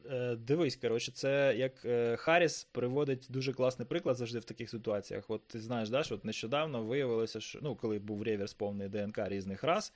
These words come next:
виявилося, що, ну, і неандертальців там, коротше, реверснули, і вся фігня, все це діло порівняли, вияснилося, що білі від оригінальних Homo sapiens, які чорні були, очевидно, бо вони прийшли з Африки, е, відрізняються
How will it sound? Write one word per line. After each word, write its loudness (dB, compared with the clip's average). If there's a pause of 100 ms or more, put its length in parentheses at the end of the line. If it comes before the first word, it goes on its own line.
(180)
виявилося, 2
що, 0
ну, 2
і 2
неандертальців 2
там, -4
коротше, -4
реверснули, -4
і -4
вся -8
фігня, -4
все -6
це -8
діло 2
порівняли, 0
вияснилося, -2
що -2
білі 2 (380)
від 0
оригінальних 2
Homo -2
sapiens, 0
які -2
чорні 0 (100)
були, -6 (200)
очевидно, -8
бо -4
вони -2
прийшли -4
з 0
Африки, 0 (540)
е, 4
відрізняються 4